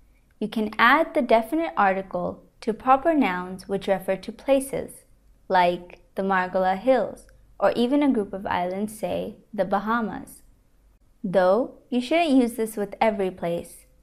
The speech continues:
You can't add the before the name of a country, like Pakistan, or a language, say English, unless you're saying the English language. The isn't added before titles compounded with names,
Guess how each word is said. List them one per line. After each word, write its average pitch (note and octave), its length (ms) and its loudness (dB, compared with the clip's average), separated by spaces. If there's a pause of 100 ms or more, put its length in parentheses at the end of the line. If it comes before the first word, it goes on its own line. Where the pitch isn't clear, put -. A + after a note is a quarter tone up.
(380)
You A3 120 -2
can't D4+ 360 -2
add A#3 320 2
the G3+ 300 4
before F#3 320 -2
the F#3 120 -6
name F3+ 300 -8
of F3 140 -6
a F3 60 -8
country, A3 680 -6 (260)
like F3 360 -2
Pakistan, G3 760 -4 (480)
or G3+ 480 2
a - 80 2
language, A#3 540 2
say F#3 340 -6
English, A3 680 -4 (540)
unless G#3 420 0
you're D#4 100 0
saying G#3 360 -2
the A#3+ 140 -4
English B3+ 520 0
language. E3+ 640 -10 (580)
The D4 460 6
isn't A#3+ 380 0
added G3 340 0
before F#3+ 340 -4
titles F#3 540 -2
compounded F3+ 600 -4
with F3+ 200 -8
names, F3 480 -6